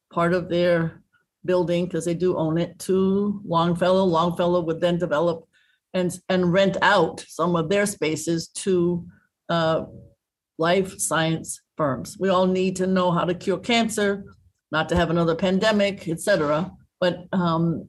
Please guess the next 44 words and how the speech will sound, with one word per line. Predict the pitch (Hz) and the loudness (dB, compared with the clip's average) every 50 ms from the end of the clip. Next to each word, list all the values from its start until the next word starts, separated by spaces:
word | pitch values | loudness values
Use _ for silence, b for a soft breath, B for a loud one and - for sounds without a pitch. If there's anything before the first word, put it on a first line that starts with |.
| _ - | _ -4
the | 170 190 - - | -2 0 0 2
issue | 214 196 196 233 202 - 185 | 0 0 0 0 0 2 2
is | 180 175 - | 2 2 0
the | 190 | -2
height. | 175 - 170 165 160 - - - - - _ b b b b b _ - | -2 -2 0 -2 -2 -2 -6 -14 -18 -20 _ b b b b b _ -6
And | - - 170 | -4 -2 0
in | 175 202 208 208 | 2 2 2 4
that | 202 196 190 190 185 175 165 | 4 4 4 4 2 0 0
district, | 208 233 247 240 - - 165 170 165 165 | 0 0 0 0 2 2 2 2 2 0
we | 170 170 | 2 2
have | 175 165 160 | 2 2 2
a | 165 | -2
park. | 165 - - - 208 190 185 190 196 B B B B B - | -4 -6 -4 0 2 2 2 2 0 B B B B B -10
There | - 165 170 | -4 -2 -2
are | 165 156 185 | 0 2 2
very | 190 202 196 | 2 2 0
few | 196 208 208 190 | -2 -2 -4 -4
parks | 196 202 185 180 180 - | -2 0 0 0 -2 -2
on | 180 180 | -4 -2
the | 175 170 - | -2 -2 -2
east | 180 170 - | -2 -2 -2
side | - 165 165 170 160 | -2 0 0 0 0
that | 165 156 160 | 0 -2 0
would | 175 170 165 | -2 -2 0
be | 170 170 165 | 0 0 2
in | 165 165 | 2 0
the | 165 165 | 0 0
shadows | 165 - 175 175 180 196 220 226 247 240 - - _ _ _ _ _ - | -2 0 0 2 2 2 2 0 -2 -2 -6 -12 _ _ _ _ _ -2
if | - 196 190 190 - | 0 0 0 0 -2
a | - | -6
tall | 170 - 190 175 175 165 | -4 -2 0 0 0 2
building | 175 175 175 175 175 175 170 | 2 2 2 2 2 0 0
is | 175 170 156 | 0 -2 -4
built. | - - 202 220 240 233 - - B B B B B B - | -2 -2 0 0 -2 -2 -6 -16 B B B B B B -4
And | 202 220 220 | -2 -2 0
across | 214 247 247 240 233 | 2 2 2 2 0
the | 233 214 | -2 -4
street | - - - 233 220 196 190 | -4 -2 -2 0 0 0 0
are | 170 170 170 170 170 165 160 165 | 2 2 2 4 2 2 0 0
at | 185 185 | 0 0
least | 196 233 220 220 - | 0 0 -2 -2 -2
four | - 202 202 196 | -2 0 2 2
high | 190 190 185 | 4 2 2
schools | 175 185 - - 175 170 165 165 - | 0 -2 -4 -2 -2 -2 -2 -2 -6